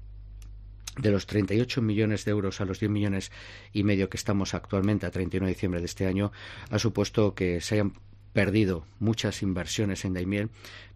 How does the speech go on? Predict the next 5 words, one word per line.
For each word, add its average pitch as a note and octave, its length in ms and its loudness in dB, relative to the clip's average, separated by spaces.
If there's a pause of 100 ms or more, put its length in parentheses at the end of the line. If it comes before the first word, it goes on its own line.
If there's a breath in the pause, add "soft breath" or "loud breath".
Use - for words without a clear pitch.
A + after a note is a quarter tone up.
pero A2 580 4
yo G2 300 0
creo G2+ 320 2
sinceramente F#2+ 800 -2
que, F2 640 0